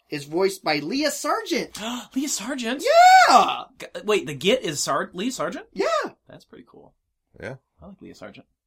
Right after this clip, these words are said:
Speaker 1: Yeah. She's a sweetie. Sweetie.
Speaker 2: Uh, Darsha rages.
Speaker 1: Well, yeah, he freaks out, bashes his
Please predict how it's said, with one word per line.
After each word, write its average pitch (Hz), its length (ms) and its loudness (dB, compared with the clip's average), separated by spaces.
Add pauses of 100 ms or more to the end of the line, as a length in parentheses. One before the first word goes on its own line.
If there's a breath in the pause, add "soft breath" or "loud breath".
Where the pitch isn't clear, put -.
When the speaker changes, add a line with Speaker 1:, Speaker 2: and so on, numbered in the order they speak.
(120)
Speaker 1:
Yeah. 226 300 -10 (920)
She's 214 280 -12
a 214 40 -16
sweetie. 302 420 -8
Sweetie. 247 440 -12 (460)
Speaker 2:
Uh, 117 180 -14
Darsha 127 400 -8
rages. 135 600 -10 (100)
Speaker 1:
Well, 165 280 -2
yeah, 170 200 4
he 214 260 -2
freaks 254 800 -2
out, 185 320 0 (260 loud breath)
bashes 277 520 2
his 233 180 -4